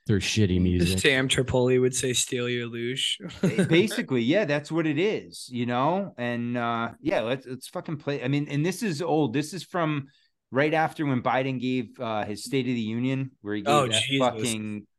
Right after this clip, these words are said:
Speaker 3: with the creepy background and shit, 'cause
Speaker 2: The
Speaker 3: he
Speaker 2: black and
Speaker 3: references
Speaker 2: red and all that.
Speaker 3: Yeah.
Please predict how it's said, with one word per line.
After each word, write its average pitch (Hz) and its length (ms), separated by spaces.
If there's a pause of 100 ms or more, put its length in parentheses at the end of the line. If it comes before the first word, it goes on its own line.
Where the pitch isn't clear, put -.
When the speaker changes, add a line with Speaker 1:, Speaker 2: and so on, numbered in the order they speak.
Speaker 3:
with 117 220
the 110 100
creepy 120 380
background 113 520
and 113 100
shit, - 280
'cause 147 100
Speaker 2:
The 117 60
Speaker 3:
he 110 40
Speaker 2:
black 131 280
and 135 100
Speaker 3:
references 131 120
Speaker 2:
red 127 280
and 135 120
all 135 200
that. 143 320
Speaker 3:
Yeah. 98 320